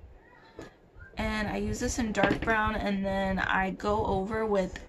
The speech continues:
a powder just to fill in a little bit of, uh, the rest of my brow. Kinda define it, bring the tail of the arch out a little more. I use the Anastasia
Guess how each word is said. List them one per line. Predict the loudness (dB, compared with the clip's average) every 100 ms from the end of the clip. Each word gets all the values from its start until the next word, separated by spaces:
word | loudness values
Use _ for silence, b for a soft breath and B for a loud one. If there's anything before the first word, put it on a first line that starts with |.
| -6
a | -4 -2 -4 -6 -10
powder | -6 2 2 4 2 0
just | -2 -2
to | -4
fill | -6 -2 0 0
in | 0 0
a | -2
little | -2 -2
bit | 0 0 0
of, | 0 -2 -4
uh, | -2 -2 -2
the | -2
rest | -4 -4
of | -2
my | -2 -2 -6 -8 -4
brow. | 2 4 4 0 B B B -2
Kinda | 0 2 0
define | -2 -2 -2 -2
it, | -4 -4
bring | -4 -4 -2
the | -2 -2
tail | -2 -2 0
of | -2
the | -2
arch | -2 -2 -2
out | -2
a | 0
little | -2 -2
more. | -6 -4 -4 -4 -4
I | -2
use | 0 -2 -2
the | -4 -2
Anastasia | -2 -2 -2 -2 -2 0 2 2